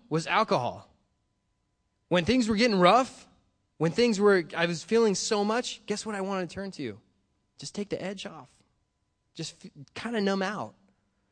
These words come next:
'Cause I really didn't want to think about what was really going on. I wanted to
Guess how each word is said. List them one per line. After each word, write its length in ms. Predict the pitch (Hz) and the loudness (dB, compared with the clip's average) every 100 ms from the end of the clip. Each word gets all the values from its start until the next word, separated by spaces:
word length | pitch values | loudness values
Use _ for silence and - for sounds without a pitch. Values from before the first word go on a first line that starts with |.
| _ _ _ _ | _ _ _ _
'Cause 120 | - 143 | -12 -6
I 80 | |
really 280 | 165 180 180 | -2 2 2
didn't 300 | 147 165 139 | 2 -2 -2
want 280 | 143 151 147 | -2 -2 -4
to 500 | - 143 131 123 131 143 _ | -4 -2 -2 -4 -8 -18 _
think 240 | - 165 151 | -6 -4 -2
about 220 | 135 95 | -4 -4
what 140 | 120 | -6
was 160 | 110 104 | -10 -10
really 260 | 110 127 120 | -8 -6 -4
going 280 | 110 104 | -6 -10
on. 220 | 95 92 95 _ _ _ _ _ _ _ _ _ _ _ _ _ _ _ | -14 -18 -20 _ _ _ _ _ _ _ _ _ _ _ _ _ _ _
I 80 | 135 | -8
wanted 260 | 147 135 | -4 -4
to 120 | 117 | -6